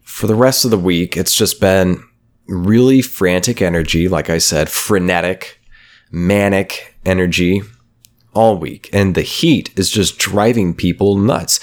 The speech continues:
It's driving people to drive nuts. Even pedestrians are acting just fucking bizarre. People are getting even more aggressive than they usually are. Texas drivers are fucking aggressive,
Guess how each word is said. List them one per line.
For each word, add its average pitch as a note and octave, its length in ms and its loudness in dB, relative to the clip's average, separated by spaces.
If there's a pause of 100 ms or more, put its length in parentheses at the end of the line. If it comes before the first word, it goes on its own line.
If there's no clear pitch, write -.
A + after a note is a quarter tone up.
(200)
It's G#2 160 0
driving A#2 500 0
people G2+ 320 -4
to G2 100 -2
drive G2 800 -2
nuts. - 580 0 (240)
Even A2+ 320 2
pedestrians G#2 720 0
are E2 80 0
acting F2+ 440 -2
just F2 180 -2
fucking E2 420 -4
bizarre. F2+ 720 -2 (460)
People A2 260 0
are G#2+ 40 2
getting G2 380 0
even G#2+ 280 2
more G#2 540 4
aggressive E2+ 680 0
than F#2+ 140 0
they F2 80 2
usually F#2+ 480 2
are. C#2+ 160 -2
Texas A#2 420 -2
drivers F#2 420 2
are D2+ 80 0
fucking D#2+ 360 -4
aggressive, C#2+ 640 -2